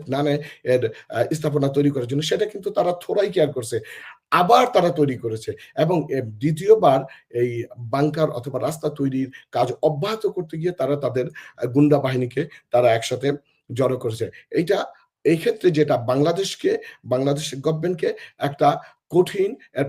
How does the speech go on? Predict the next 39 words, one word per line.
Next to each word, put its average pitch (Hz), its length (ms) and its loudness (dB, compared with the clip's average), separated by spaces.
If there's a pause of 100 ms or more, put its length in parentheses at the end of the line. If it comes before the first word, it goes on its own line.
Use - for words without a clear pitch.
পাল্টা 147 260 4
জবাব 151 360 0 (220)
দে-, 120 200 0 (380)
দিতে 151 280 -2
হবে, 151 220 -2 (380)
স্টেটমেন্ট 156 440 -2
ইস্যু 156 200 -2
করতে 156 240 -2
হবে 196 160 -4 (220)
এবং 139 260 2
এই 160 120 6
বিষয়টাকে 196 580 0
আন্তর্জাতিক, 156 840 0
আ, 123 80 4 (240)
আদালতে 151 480 4
নিয়ে, 143 400 4
নিয়ে 147 180 4
যেতে 156 220 -2
হবে 139 160 0
যে, 139 100 0 (140)
যেখানে 131 440 -4
no 139 240 2
man's 180 280 -4
ল্যান্ডের 143 520 0
যে 127 160 -4 (260)
আন্তর্জাতিক 165 800 0
সীমারেখা 139 500 0
রয়েছে, 120 300 -4
নির্ধারিত 127 480 -4
রয়েছে, 127 240 -4 (260)
আন্তর্জাতিক 160 640 -4 (140)
আইনকে 165 440 0
ব্রিচ 143 420 -2
করে 147 220 -4
তারা 139 260 0
যে 135 180 -4
স্থাপনা 156 340 -6
তৈরি 160 260 -4
করেছে, 185 280 -4